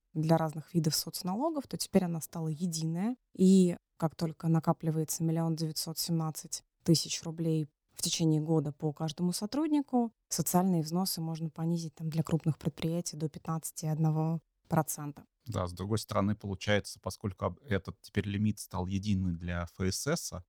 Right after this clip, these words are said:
Speaker 2: а он был сильно меньше, был, по-моему, около миллиона, то в итоге с двадцать третьего года в части Ф С С <laughs> нагрузка выросла почти в два раза. Это к вопросу, что мы налоги не повышаем, ставки не меняем, но вы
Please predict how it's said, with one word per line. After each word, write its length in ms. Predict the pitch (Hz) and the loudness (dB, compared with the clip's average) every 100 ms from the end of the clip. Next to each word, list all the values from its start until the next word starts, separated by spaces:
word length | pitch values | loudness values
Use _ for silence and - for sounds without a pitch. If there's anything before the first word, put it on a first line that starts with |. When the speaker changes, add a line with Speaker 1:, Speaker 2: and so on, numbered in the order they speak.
| _ | _
Speaker 2:
а 120 | - 87 | -2 0
он 180 | 92 | 0
был 300 | 90 95 85 - | 0 -2 -2 -8
сильно 380 | - 120 104 92 | -2 2 4 4
меньше, 420 | 95 92 92 85 | 4 2 0 -8
был, 200 | 80 85 | -8 -6
по-моему, 420 | 90 87 92 85 | -4 -2 0 0
около 240 | 82 - | -2 0
миллиона, 720 | 85 92 95 110 92 85 87 - _ | 4 6 6 4 2 -2 -6 -14 _
то 340 | 110 110 104 | 2 4 4
в 80 | 95 | 2
итоге 340 | 101 135 131 98 | -2 -2 -2 -4
с 60 | |
двадцать 280 | 101 98 - | -2 -4 -2
третьего 340 | - 110 104 | -2 0 0
года 280 | 95 127 127 | 0 0 -2
в 60 | - | -2
части 320 | - 110 - | 0 0 -2
Ф 140 | - | -4
С 260 | 101 92 - | -4 -4 -4
С 320 | 139 - - - | -4 -4 -10 -12
<laughs> 100 | - | -4
нагрузка 520 | - 87 - 139 - 117 | 0 0 0 -2 2 2
выросла 440 | 117 127 - 101 | 4 2 0 -4
почти 400 | - 110 - 123 | -2 -2 0 -2
в 80 | 107 | 0
два 240 | 113 120 | 2 4
раза. 380 | 110 82 80 87 | 2 -2 -6 -12
Это 200 | 87 98 | -12 -12
к 120 | - | -6
вопросу, 420 | 95 - 127 - | -6 -4 -4 0
что 340 | 110 - 104 95 - - | -2 0 0 0 -4 0
мы 140 | 101 | 4
налоги 360 | 107 110 107 101 | 6 6 4 6
не 100 | 101 | 4
повышаем, 600 | 107 107 110 - 180 156 | 4 2 2 0 2 2
ставки 340 | - 120 - | 2 -2 0
не 100 | 107 | 2
меняем, 520 | 110 113 147 160 131 107 | 4 6 6 6 6 6
но 320 | 120 127 113 | 6 6 4
вы 480 | 113 135 135 131 | 4 4 4 2